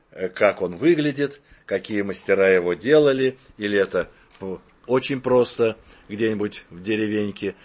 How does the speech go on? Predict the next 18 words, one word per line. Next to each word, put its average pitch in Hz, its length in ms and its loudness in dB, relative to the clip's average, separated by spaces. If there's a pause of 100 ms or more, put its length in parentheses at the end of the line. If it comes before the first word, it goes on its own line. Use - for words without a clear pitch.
(220)
или 92 340 0
т-, - 300 -18
т-, 90 120 -4
торжественно 90 760 0
с 80 60 -14
балдахином, 98 840 -6 (280)
э, 92 520 -8
да, 90 280 -8 (500)
неважно. 85 540 0 (400)
Мы 107 220 -6
все 160 500 -2 (200)
вокруг 117 500 -6 (200)
престола 98 800 -6
Божия. 80 1120 -12 (500)
Верим, 120 440 2 (220)
что - 240 -4
слава 180 720 2
Его, 117 600 4